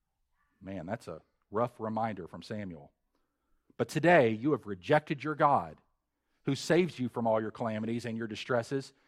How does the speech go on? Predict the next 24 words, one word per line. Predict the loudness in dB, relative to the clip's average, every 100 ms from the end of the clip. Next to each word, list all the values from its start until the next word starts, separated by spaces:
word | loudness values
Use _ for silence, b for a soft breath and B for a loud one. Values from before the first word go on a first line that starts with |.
| _ _
and | -2
you've | 0
said | 6 6
to | 4
him, | 0
'Set | 4 8 10
a |
king | 8 4 8
over | 10 10 10
us.' | 10 8 2 -16 -18 _ _ _ _ 4
Now, | 12 12
therefore, | 12 6 4 0
present | 0 0 0 0
yourselves | -2 8 10 10
before | 4 -4 -2
the | 0
Lord | 2 4
by | 4 4
your | 2
tribes | 2 6 6 4
and | 0
by | 0 0
your | 0
thousands." | 0 0 0 -6 -16 -20